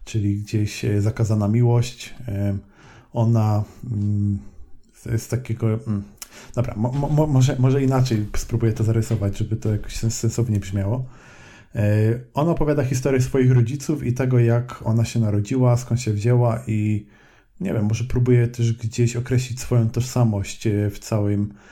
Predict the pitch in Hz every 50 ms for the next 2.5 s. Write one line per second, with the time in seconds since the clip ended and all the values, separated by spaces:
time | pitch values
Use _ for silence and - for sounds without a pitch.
0 | - - - - - 120 117 120 117 113 117 110 104 - - 110 101 98 - 101
1 | 98 101 98 98 101 107 - - _ _ _ - - - 110 107 107 - - -
2 | 123 - 120 - - 107 98 87 85